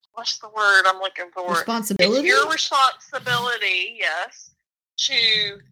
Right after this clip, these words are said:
Speaker 1: tell everybody about God, Jesus, and if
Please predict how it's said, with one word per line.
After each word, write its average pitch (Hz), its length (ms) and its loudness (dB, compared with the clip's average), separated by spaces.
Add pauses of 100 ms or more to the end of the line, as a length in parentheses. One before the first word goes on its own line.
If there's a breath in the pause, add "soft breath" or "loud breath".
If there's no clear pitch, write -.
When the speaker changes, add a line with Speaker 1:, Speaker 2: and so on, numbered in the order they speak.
(400)
Speaker 1:
tell 233 340 0 (160)
everybody 285 720 0
about 247 480 -2 (380)
God, 220 520 2 (180)
Jesus, 202 840 -10 (360)
and 196 120 -2
if 196 180 0